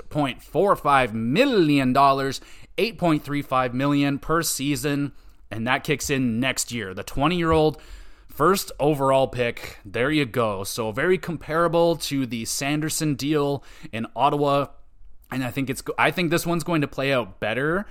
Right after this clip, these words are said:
Uh, it may not, like, impress people like,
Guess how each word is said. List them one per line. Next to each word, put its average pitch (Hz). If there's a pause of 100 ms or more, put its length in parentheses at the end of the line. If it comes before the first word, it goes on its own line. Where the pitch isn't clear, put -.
(320)
Uh, 113
it 139
may 147
not, 139 (280)
like, 127
impress 120
people 120
like, 104